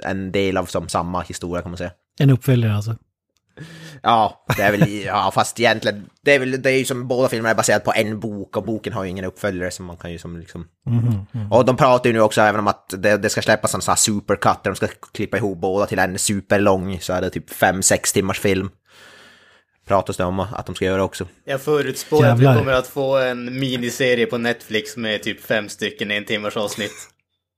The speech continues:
Speaker 1: Alltså de, de, ja, han sa väl, det regissören, att det kan hända att det blir uppdelat så också. Så det, jag vet inte riktigt vad, det beror väl på. Man har lite olika idéer.
Speaker 2: Eh, jag kikar på I M D B nu. Den här är ju två timmar och fyrtionio minuter. Jag vet inte hur lång den första var, men den var sjukt lång i så fall.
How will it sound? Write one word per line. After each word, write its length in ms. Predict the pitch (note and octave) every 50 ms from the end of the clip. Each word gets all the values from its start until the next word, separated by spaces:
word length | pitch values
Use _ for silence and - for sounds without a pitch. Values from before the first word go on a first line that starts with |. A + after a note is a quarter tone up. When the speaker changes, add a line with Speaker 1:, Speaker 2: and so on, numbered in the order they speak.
| _ _ _ _ _ _ _ _ - - - - - - C3+
Speaker 1:
Alltså 200 | C3 B2 - C3
de, 460 | C#3+ C#3 C#3+ D3 C#3+ C#3 C3+ B2 A#2
de, 340 | C3 C3 C3 C3 A#2+ A#2 A2+
ja, 360 | B2+ B2 C3 C3 C3 C3 B2+ - - -
han 280 | - B2+ B2+ C3 C3+ B2+
sa 180 | - C#3 C#3
väl, 100 | C#3 C3+ A#2+
det 60 | A#2+
regissören, 340 | A2+ A2 G#2+ - A#2 A2+ A2
att 80 | G2+
det 60 | A2
kan 180 | - - A2+ A#2
hända 240 | A2+ G2+ G2 G2+ G#2
att 60 | -
det 60 | -
blir 120 | F#2 G#2 G2+
uppdelat 420 | F#2+ - - G#2 G2+ F#2+ F#2 -
så 200 | - G2+ G2 G2
också. 360 | G#2 - - - - G2+ - - - _
Så 180 | - - G2
det, 100 | F#2 G2+
jag 80 | G2+ G2
vet 140 | G#2 G2+ G2+
inte 120 | F#2 G2+
riktigt 320 | G2 F#2+ G2+ F#2+ - -
vad, 220 | G2+ F#2+ F#2+ F#2 F2+
det 60 | G2+
beror 140 | F2+ G2+ F#2+
väl 100 | G2+ F#2
på. 180 | - G2 G2
Man 220 | F#2+ G2+ G2 F#2 F#2+
har 100 | F#2 F2+
lite 180 | F2 F2+ - G2
olika 340 | F2+ F2+ F#2 F#2 - F2+ F2+
idéer. 260 | E2+ F#2 F#2 F#2+ - - _ _ _
Speaker 2:
Eh, 120 | F3 D3+ C#3 C#3+
jag 100 | C#3 C3+
kikar 220 | - D#3+ B2+ D3+ -
på 100 | D#3+ D#3
I 120 | C#3+ C#3+
M 100 | C#3+ C#3
D 200 | C3 C#3+ C#3 C3+
B 80 | D3 D3
nu. 140 | C#3 C3
Den 120 | B2 C3+ C3+
här 100 | C#3+ D3+
är 100 | D3 C#3+
ju 60 | C#3
två 300 | - - - E3+ D#3 D3+
timmar 420 | D3 - D3 C3+ B2+ C3+ C#3+ C3+
och 100 | B2+ -
fyrtionio 720 | - - - D3 C3+ - - C3 B2 A#2+ B2 A#2 A#2+ C3
minuter. 500 | B2 A#2 A#2 B2+ C3 B2 - - - G#2+
Jag 200 | G#2+ A2+ A#2 A#2+
vet 120 | A#2+ B2 A#2+
inte 160 | B2 - C#3
hur 60 | A#2+
lång 100 | A#2 A#2+
den 100 | A#2 A2+
första 360 | - - A#2 - - - C#3
var, 160 | A#2+ G#2 G2+ G#2
men 220 | G#2+ A2 A#2 A#2
den 180 | A2+ A2+ A2+ A2+
var 80 | A2+
sjukt 480 | - - - - C3+ A2 G2+ - _ G#2+
lång 200 | G2+ G2 F#2+ G2
i 60 | G2
så 60 | G2+ G#2+
fall. 140 | G#2+ G#2